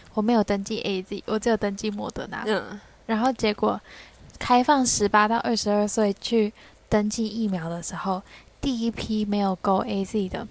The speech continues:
Speaker 1: 不能登记，
Speaker 2: <laughs>
Speaker 1: 所以我不符合资格。然后隔两天就可以登记B N T了，所以我就打B N T了。
Speaker 2: 我还以为你要说开放十八到二十二岁的时候，我已经二十三岁了。
Speaker 1: <laughs>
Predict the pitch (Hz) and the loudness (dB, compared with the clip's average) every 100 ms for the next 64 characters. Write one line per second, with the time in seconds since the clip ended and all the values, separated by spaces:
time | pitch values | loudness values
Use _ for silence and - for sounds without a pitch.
0 | - 262 202 190 185 202 185 - 214 - | -2 0 2 -2 -4 -6 -8 -12 -12 -16
1 | _ 226 - - - 277 262 202 226 240 | _ -6 -6 -12 -2 2 4 2 0 -4
2 | 208 185 208 - 202 196 - 247 220 _ | -4 -2 -4 -4 -6 -4 -6 -8 -12 _
3 | _ _ _ _ _ - - 214 220 240 | _ _ _ _ _ -20 -2 0 2 0
4 | - 208 208 233 - 214 - 208 202 208 | 2 2 2 2 0 -4 0 2 2 -2
5 | _ _ - _ _ 269 - 226 196 196 | _ _ -20 _ _ -4 0 0 0 -4
6 | 214 196 196 196 - - 254 - - - | -6 -4 -6 -6 -8 -8 -10 -12 -16 0
7 | 233 190 190 - - - 208 - 208 226 | 2 2 0 -2 -2 -6 -6 -6 0 2
8 | 247 226 196 180 165 190 220 208 196 202 | 4 2 0 0 0 0 0 0 0 0
9 | 214 202 220 208 175 175 170 185 185 190 | -2 2 0 0 0 2 4 4 4 2
10 | 190 160 160 170 175 156 - 156 165 165 | 0 0 0 2 2 0 0 2 4 4
11 | 165 156 160 - 165 - 127 - - - | 2 0 -8 -6 -6 -6 -8 -8 -6 -6
12 | 160 87 - 233 _ - | -6 -8 -8 -10 _ -10